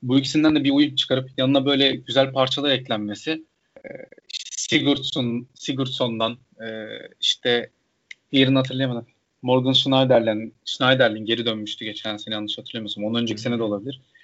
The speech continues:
Speaker 1: Ya onlardan verim alamadı. Öyle Sigurdsson mesela bence, yani hiçbir zaman içine, Everton'ın taraftan tam içine sinen böyle büyük bir maç ortaya koymadı yani.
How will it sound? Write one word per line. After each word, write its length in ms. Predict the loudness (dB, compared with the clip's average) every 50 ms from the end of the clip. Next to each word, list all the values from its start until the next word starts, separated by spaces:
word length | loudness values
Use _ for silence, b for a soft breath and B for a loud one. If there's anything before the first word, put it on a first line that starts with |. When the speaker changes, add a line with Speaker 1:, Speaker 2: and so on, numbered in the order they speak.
| b b
Speaker 1:
Ya 100 | 0 2
onlardan 500 | 4 4 6 8 8 6 6 6 4 4
verim 220 | 4 4 4 4 4
alamadı. 460 | 2 2 0 0 -2 -4 -6 -8 -10 -8 _
Öyle 300 | -4 -2 0 -2 -2 -4 -8
Sigurdsson 560 | -12 -8 -6 -4 -2 -4 -4 -4 -4 -2 -2
mesela 380 | 0 0 0 0 2 2 2 4
bence, 380 | 2 2 2 2 0 -2 -2 -4 B B B B B B B B _ -10
yani 140 | -8 -8 -8 -10 _ -8
hiçbir 220 | -6 -4 -2 2
zaman 240 | 2 4 4 4 4
içine, 220 | 2 0 0 0 0
Everton'ın 580 | 0 -2 -4 -4 -2 -2 -2 -2 -2 -4 -4
taraftan 460 | -2 0 0 0 -2 -2 -6 -8 -6
tam 160 | -4 -2 -2 -2
içine 220 | -2 -2 -4 -6
sinen 220 | -4 -4 -4 -2
böyle 180 | -2 -2 -2 -2
büyük 220 | -2 -2 -2 -2 -2
bir 60 | -2
maç 160 | -2 0 0
ortaya 320 | -2 -2 -2 -2 -4 -4 0
koymadı 440 | 2 2 2 2 2 0 -2 -2
yani. 340 | -2 -2 -2 -2 -4 -6 -6